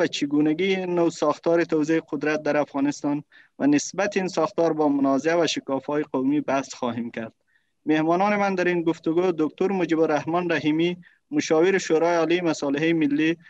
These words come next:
و دکتر شیرجان احمدزی، رئیس مرکز مطالعات افغانستان در دانشگاه نبراسکا هستند. مهمانان عزیز، به این گفتگو خوش آمدید. به عنوان اولین پرسش، اه، گفتگو را شروع می‌کنیم با آقای احمدزی.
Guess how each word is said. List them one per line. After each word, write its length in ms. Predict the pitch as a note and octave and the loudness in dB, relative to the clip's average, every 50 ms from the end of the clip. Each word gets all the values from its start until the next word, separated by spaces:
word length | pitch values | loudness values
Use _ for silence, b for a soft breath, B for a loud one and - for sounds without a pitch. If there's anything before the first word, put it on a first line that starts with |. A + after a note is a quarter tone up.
| b b b | b b b
و 100 | - C#3+ C#3 C3+ | -4 -4 0 0
دکتر 320 | D3 C#3+ - - F#3 F#3+ | 0 0 0 0 0 0
شیرجان 560 | E3+ - - D#3 D3+ C#3+ D3+ D#3+ D#3+ D#3+ D#3+ - | 0 2 0 0 0 2 0 0 0 0 -2 -2
احمدزی، 600 | - C#3+ C3+ - D3 C#3 C3+ C3+ - D3+ D#3 D#3 | -4 -4 -2 -2 -2 -2 -2 -2 0 0 0 2
رئیس 280 | D3 D3+ D#3 D#3 - D#3 | 2 2 0 0 0 -2
مرکز 340 | D3 C#3 - - D3 C#3+ | -4 -4 -2 -4 -4 -2
مطالعات 480 | D3+ D3 C#3 - - C3+ C3 C#3+ C#3+ - | -2 -2 -4 -4 -4 -4 -2 -2 -2 -4
افغانستان 540 | C3+ C3+ - - C3 B2+ - - C3 C3+ C3+ | -6 -8 -8 -10 -10 -10 -8 -6 -4 -4 -2
در 160 | C3 B2+ B2+ | -2 -4 -4
دانشگاه 640 | B2 B2 B2 B2 B2+ B2 - - C3+ C3 B2+ C3 B2+ | -4 -6 -6 -6 -8 -8 -10 -8 -8 -6 -6 -6 -6
نبراسکا 540 | C3 C3 B2+ - C#3 C3+ C3 - - D#3 D3 | -8 -8 -8 -6 -4 -4 -4 -4 -4 -4 -2
هستند. 480 | C3+ C3 A#2+ - - - A2+ A2+ - _ _ _ _ _ _ _ _ _ _ _ _ _ - | -2 -4 -6 -8 -8 -10 -10 -10 -12 _ _ _ _ _ _ _ _ _ _ _ _ _ -2
مهمانان 460 | D#3 D#3 D#3+ D#3+ F3 F#3 G3+ G#3 G3+ | 0 0 2 2 2 2 2 0 2
عزیز، 360 | G3+ F3 E3 E3+ F3+ F3+ E3+ | 0 0 0 2 0 0 0
به 80 | D#3+ E3 | 0 0
این 180 | E3 F3 E3+ | 2 2 0
گفتگو 460 | D#3+ D#3+ D3+ - - D3+ D3 D#3+ E3+ E3 | -2 -2 -4 -4 -4 -2 2 2 2 2
خوش 260 | E3 - E3+ - - | 2 -2 -4 -2 -2
آمدید. 420 | C3+ B2 A#2+ A2+ A2+ A2+ A2+ A2 _ _ _ _ | -4 -4 -4 -6 -6 -6 -8 -10 _ _ _ _
به 100 | F3 F3 | 0 0
عنوان 320 | F#3 G3 G3+ A3 B3 A#3+ | 2 2 2 2 2 2
اولین 400 | A#3 A3 G#3+ G#3 G#3+ G#3 G#3 G#3 | 2 2 2 2 2 0 0 -2
پرسش، 720 | G3 - G#3 G3 F#3 F#3+ - A#3 A3+ A3 - - - - | 0 0 0 0 0 0 0 0 0 0 -2 -4 -4 -2
اه، 420 | F#3 F3+ E3+ E3+ E3+ E3+ E3 E3 E3 | 0 2 2 2 2 2 2 2 0
گفتگو 440 | E3 E3+ E3+ - - F3 F#3 G3 | 0 -2 -4 -2 -2 -2 0 0
را 80 | G3+ G3 | 0 0
شروع 280 | F#3+ - F#3 F#3 F#3+ F#3+ | 0 -2 -2 -2 -2 -2
می‌کنیم 440 | F#3+ F#3 F3+ - F#3+ F3+ F3+ F3 | -4 -4 -6 -6 -4 -4 -2 0
با 140 | E3 D#3+ D#3 | 2 2 2
آقای 280 | D3+ - - F3+ F#3 F#3 | 0 0 0 0 2 2
احمدزی. 720 | F3 D#3+ D3 D3 D3 D3 D3+ C#3+ D3+ F3 E3+ E3+ E3+ E3 | 2 2 2 2 2 2 0 0 0 0 0 0 0 0